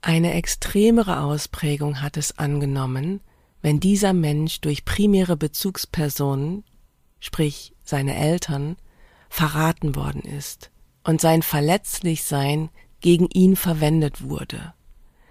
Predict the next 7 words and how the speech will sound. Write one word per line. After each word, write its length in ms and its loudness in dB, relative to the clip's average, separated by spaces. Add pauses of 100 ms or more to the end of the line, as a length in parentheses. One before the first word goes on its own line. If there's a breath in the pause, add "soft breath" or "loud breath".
(200 soft breath)
Wer 140 4
das 300 2
erlebt 580 2
hat, 340 -2 (120)
Verrat, 840 -2 (120)
Ohnmacht, 680 4
Hilflosigkeit, 1160 0